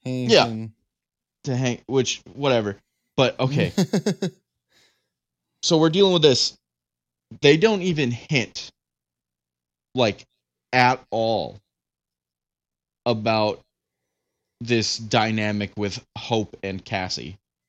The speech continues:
Speaker 2: as being stepmother and stepdaughter. It's just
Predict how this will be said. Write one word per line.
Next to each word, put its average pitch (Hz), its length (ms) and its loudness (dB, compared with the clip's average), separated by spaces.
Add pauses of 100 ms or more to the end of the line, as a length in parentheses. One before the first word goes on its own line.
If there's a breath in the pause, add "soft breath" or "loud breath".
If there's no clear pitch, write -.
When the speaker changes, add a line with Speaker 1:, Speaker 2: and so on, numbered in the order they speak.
(800)
Speaker 2:
as 107 280 2
being 104 500 -2 (560)
stepmother 107 640 -2
and 98 120 -8
stepdaughter. 87 680 -8 (480)
It's 123 220 2
just 107 420 -2